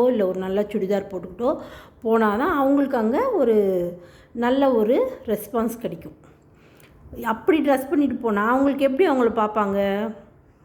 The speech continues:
அது மாதிரி தான் எல்லாமே. நம்ம எப்படி போறோம் ஒரு இடத்துக்கு அப்படின்றது தான்.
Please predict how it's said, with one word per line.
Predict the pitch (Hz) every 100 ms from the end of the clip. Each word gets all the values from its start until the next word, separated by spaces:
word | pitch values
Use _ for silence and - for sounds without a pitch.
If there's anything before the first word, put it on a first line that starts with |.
| _ - -
அது | 190 185
மாதிரி | 185 185 180 185
தான் | 196 240 339
எல்லாமே. | 208 175 185 180 170 185 - - - - -
நம்ம | 190 190 180 175
எப்படி | 220 - 392 302 -
போறோம் | 220 247 240 240 220
ஒரு | 190 185
இடத்துக்கு | 190 208 269 202 202 190 143 - - -
அப்படின்றது | 196 196 233 240 233 214 190
தான். | 185 233 311